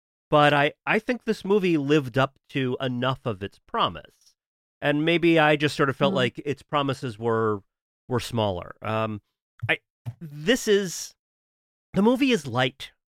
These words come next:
Speaker 1: Like, it is light and frothy. It is not, uh, a super deep exploration of almost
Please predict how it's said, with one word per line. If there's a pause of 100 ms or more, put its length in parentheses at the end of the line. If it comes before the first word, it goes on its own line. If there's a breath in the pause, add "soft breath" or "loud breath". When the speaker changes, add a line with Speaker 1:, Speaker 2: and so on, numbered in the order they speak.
(800)
Speaker 1:
Like, (160)
it
is
light
and
frothy. (1400)
It
is
not, (140)
uh, (140)
a
super
deep
exploration
of
almost